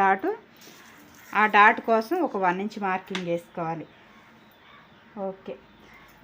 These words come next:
ఈ మార్కింగ్, ఈ మార్కింగ్ కలిసేలాగా స్కేల్ ఇలా పెట్టుకుని ఇలా, ఇలా మార్క్ చేసుకోవాలి.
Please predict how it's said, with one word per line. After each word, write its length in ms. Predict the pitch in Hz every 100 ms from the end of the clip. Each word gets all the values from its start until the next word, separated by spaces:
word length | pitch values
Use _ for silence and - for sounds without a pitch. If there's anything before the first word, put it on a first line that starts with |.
| 233
ఈ 40 | 269
మార్కింగ్, 500 | 254 214 214 262 339 233
ఈ 40 | 226 240
మార్కింగ్ 420 | 208 202 247 294 269
కలిసేలాగా 720 | 208 226 262 233 196 180 240 415 -
స్కేల్ 380 | - 226 226 247
ఇలా 120 | 196 180
పెట్టుకుని 400 | 175 - 214 339 453 - - - - - - - 214
ఇలా, 180 | 208 240 370 440 - - - - - - - _ _ _ - - - _ - - _ - -
ఇలా 120 | 240 277
మార్క్ 260 | 208 175 - -
చేసుకోవాలి. 580 | 180 - - 165 160